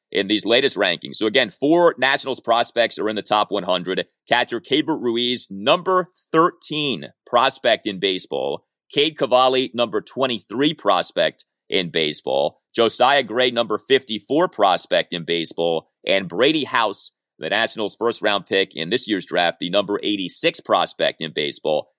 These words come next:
Jackson Rutledge is not in the top one hundred. He's had kind of a rough year with injury and, uh, some ineffectiveness there.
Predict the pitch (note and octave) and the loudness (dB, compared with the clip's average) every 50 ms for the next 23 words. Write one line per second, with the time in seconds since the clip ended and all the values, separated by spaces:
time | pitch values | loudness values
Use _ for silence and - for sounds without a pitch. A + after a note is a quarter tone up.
0 | _ _ - A2+ B2 D3+ D#3+ - - F#3 D#3 C#3+ D#3 D#3 - D#3+ D#3 D3 A#2+ A2+ | _ _ -2 0 0 0 0 -2 -4 -2 2 4 4 4 4 2 0 0 -2 -6
1 | F#2 - G2+ G#2+ - C#3+ C#3 - C#3+ C#3+ B2 G#2+ - - G#2+ G#2+ G#2+ - G2 F#2+ | -10 -6 -2 2 2 2 2 0 -4 -8 -8 -6 -2 0 2 2 2 0 -4 -8
2 | E2+ F2+ F#2 F2 E2 E2+ F2+ F#2 E2+ D#2+ - - _ _ _ - A#2 B2+ C3 C3 | -4 -4 -4 -4 -4 -6 -8 -8 -8 -10 -12 -14 _ _ _ 0 2 2 2 0
3 | - - F3+ F3 C3 A#2 G#2+ A2+ A#2+ A2 - - G#2 G#2+ A2 G#2 F#2 - - G2+ | -2 -4 -2 0 0 2 4 4 4 2 2 0 -4 -2 -2 -2 -2 -2 -4 -4
4 | G#2 F2+ F2 F#2 F#2+ F2 D#2 - _ _ _ _ - - - F2 F2 D#2+ F2 F2+ | -6 -6 -8 -6 -6 -6 -6 -8 _ _ _ _ -8 -4 -4 -4 -2 0 2 4
5 | E2+ E2+ - G#2 G2+ G2 F#2+ E2+ - F#2 F#2 F2 - D#2+ D2+ D2 D2+ D2 - - | 4 4 2 0 -2 -2 -2 0 2 2 2 2 0 -4 -10 -8 -8 -10 -6 -4
6 | D2+ D2+ D2+ D2+ | -2 0 0 -2